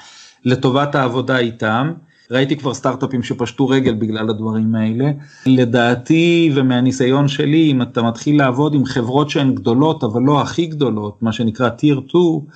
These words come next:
אה, אלה חברות שהן יותר רעבות, יותר גמישות, אתה יכול לעבוד איתן בצורה יותר, אה,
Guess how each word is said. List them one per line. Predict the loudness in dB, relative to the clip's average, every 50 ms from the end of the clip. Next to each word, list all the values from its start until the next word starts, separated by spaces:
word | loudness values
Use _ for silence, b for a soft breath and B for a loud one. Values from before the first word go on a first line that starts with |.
| B B B B B B B B B -4
אה, | -2 0
אלה | 2 2 0 0 -2
חברות | -2 -2 -2 0 0 -2 -2
שהן | 0 -2 -2 -2
יותר | 0 -2 -2 -2 0 0 0 0
רעבות, | 0 0 2 0 0 0 0 2 2 2 0 0
יותר | -2 -4 -2 0 -2 0 0
גמישות, | 0 0 2 2 0 0 -2 -2 0 2 2 2 2 0 -2 -4
אתה | -4 -2 -2
יכול | -4 -2 0 0 2
לעבוד | 2 2 0 0 0 0 0
איתן | 0 0 0 -2 -2 0
בצורה | -2 -4 -4 -6 -6 -2 0 2 2
יותר, | 2 2 0 -2 -2 0 2 2 2 2 2 2 2
אה, | 2 2 4 4 2 2 2 2 2 2 0 -2